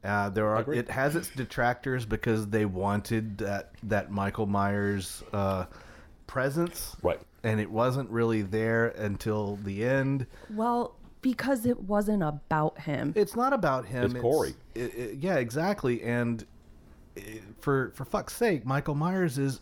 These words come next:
Speaker 1: old.
Speaker 2: Yes.
Speaker 3: Yeah.
Speaker 1: He's not a physically formidable opponent at this point.
Speaker 2: I like that in a way that he's, he's depowered in a way. He's like, he's hiding. He's still
Speaker 1: Yeah.
Speaker 2: alive,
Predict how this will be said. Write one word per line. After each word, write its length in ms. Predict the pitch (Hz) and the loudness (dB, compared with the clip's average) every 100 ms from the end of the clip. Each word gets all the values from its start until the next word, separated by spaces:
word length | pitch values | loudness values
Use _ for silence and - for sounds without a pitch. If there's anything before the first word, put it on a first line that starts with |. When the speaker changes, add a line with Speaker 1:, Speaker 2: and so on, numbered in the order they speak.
| - | -4
Speaker 1:
old. 420 | 190 311 311 120 - | 2 4 4 2 -4
Speaker 2:
Yes. 200 | 90 82 67 | -6 -4 -2
Speaker 3:
Yeah. 360 | 311 523 277 151 - | 0 2 2 0 -4
Speaker 1:
He's 140 | 165 | 0
not 180 | 165 214 | 2 2
a 60 | 220 | 2
physically 520 | - 190 208 202 196 | 2 2 2 0 0
formidable 640 | 170 143 160 175 165 160 | 2 2 4 2 2 2
opponent 460 | 143 - 233 240 135 | 4 4 4 2 0
at 80 | 107 | -2
this 120 | 107 | -6
point. 360 | - 95 92 90 | -4 -4 -4 -2
Speaker 2:
I 60 | 156 | -2
like 360 | 175 151 147 - | 2 0 0 0
that 80 | |
in 80 | 113 | 0
a 40 | 101 | 2
way 240 | 101 120 | 2 2
that 160 | 98 - | 0 0
he's, 320 | 101 95 - | -2 -2 -2
he's 200 | 110 95 | -2 -2
depowered 640 | - 180 - 113 139 78 | -2 -2 0 2 2 2
in 100 | 76 | 0
a 40 | 73 | 0
way. 280 | 73 67 69 | 0 0 0
He's 220 | 92 82 | -2 0
like, 160 | 107 - | -2 -2
he's 180 | 104 - | -6 -2
hiding. 540 | 113 127 117 69 67 | 0 2 0 -2 -6
He's 200 | 104 120 | -4 -4
still 240 | - 185 254 | -4 -2 0
Speaker 1:
Yeah. 60 | 160 | 2
Speaker 2:
alive, 300 | 143 143 90 | 4 2 -2